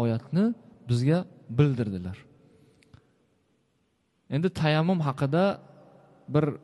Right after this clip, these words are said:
biroz to'xtalishimiz kerak. Tayammum aslida lug'atda qasd qilish degani. Tayammum desa qasd qilish, niyat qilish, ya'ni. Endi shariatda,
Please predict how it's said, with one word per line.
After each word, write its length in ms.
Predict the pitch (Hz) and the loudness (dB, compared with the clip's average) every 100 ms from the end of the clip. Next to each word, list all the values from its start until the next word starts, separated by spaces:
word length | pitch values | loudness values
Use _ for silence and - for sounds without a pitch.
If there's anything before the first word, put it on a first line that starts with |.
| 117 | -2
biroz 200 | 135 147 147 | 0 2 2
to'xtalishimiz 540 | 135 143 127 131 120 - | 0 0 -2 -2 -6 -4
kerak. 240 | 123 151 170 - _ _ _ - | -4 -4 -8 -14 _ _ _ -4
Tayammum 400 | 143 143 143 165 - 143 | -2 0 -2 -4 -4 -6
aslida 380 | - 127 127 156 | -4 -4 -2 0
lug'atda 500 | 139 123 113 - 147 175 180 - - - _ - | 0 0 -2 -4 -4 -4 -6 -14 -20 -20 _ -4
qasd 260 | 170 139 - - | -4 -4 -12 -4
qilish 300 | 143 143 - - - | 0 0 -2 -10 -8
degani. 300 | 107 98 87 - _ _ _ _ _ _ - | -6 -6 -10 -14 _ _ _ _ _ _ -2
Tayammum 540 | 139 139 131 123 143 117 | 0 0 0 0 0 0
desa 180 | 107 165 175 - | -4 -4 -8 -6
qasd 200 | 147 139 - | -6 -6 -4
qilish, 240 | 127 101 104 | -4 -4 -2
niyat 200 | 127 139 - | 2 2 0
qilish, 220 | 107 92 - | -6 -8 -10
ya'ni. 180 | 95 87 - - _ _ _ - _ - | -12 -12 -14 -20 _ _ _ -20 _ -2
Endi 120 | 147 156 | 0 0
shariatda, 540 | 151 147 151 135 - | 2 2 2 0 -4